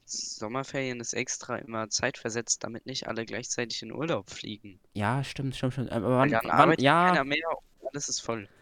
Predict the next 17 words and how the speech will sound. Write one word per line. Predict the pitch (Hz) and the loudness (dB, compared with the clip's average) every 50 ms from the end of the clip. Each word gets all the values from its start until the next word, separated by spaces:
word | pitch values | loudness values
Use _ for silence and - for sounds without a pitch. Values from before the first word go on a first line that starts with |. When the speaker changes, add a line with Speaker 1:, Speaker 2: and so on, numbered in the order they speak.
| _ - _ - _ - - - - - | _ -20 _ -20 _ -20 -20 -20 -4 0
Speaker 2:
Wann | - 120 127 | 0 2 4
haben | 165 170 175 | 4 2 2
wir | 165 | 2
denn | 147 151 151 | 2 2 2
jetzt | 156 151 - | 2 2 2
Sommerferien? | - 165 151 135 - 127 117 117 120 117 117 117 - _ _ _ _ _ _ _ _ _ _ _ _ _ _ _ _ _ _ _ _ _ _ - | 2 2 2 2 0 -2 -2 -2 -2 -2 -4 -4 -6 _ _ _ _ _ _ _ _ _ _ _ _ _ _ _ _ _ _ _ _ _ _ 2
Am, | 131 131 | 4 6
Speaker 1:
Äh, | 127 120 107 107 104 101 101 101 98 127 | 6 6 6 4 2 -2 -2 2 4 4
Speaker 2:
in | 131 123 | 6 6
wie | 131 131 | 6 6
vielen | 135 117 110 | 6 6 6
Wochen? | 123 117 - 123 | 4 2 4 2
Speaker 1:
hier, | 151 165 160 - - - - - | 2 2 2 0 -6 -18 -20 -8
hier. | - 139 120 107 104 - _ _ _ _ _ _ _ - | -6 -6 -6 -6 -8 -14 _ _ _ _ _ _ _ -2
Speaker 2:
Ja. | 135 127 117 - - _ _ _ _ _ _ _ _ _ _ _ _ - | 0 0 0 0 -2 _ _ _ _ _ _ _ _ _ _ _ _ -10
Speaker 1:
Äh, | - 117 113 110 107 107 104 | -8 -6 -4 -4 -4 -6 -6
in, | - - 120 117 113 110 110 110 110 107 101 | -8 -10 -12 -12 -10 -10 -10 -10 -12 -12 -14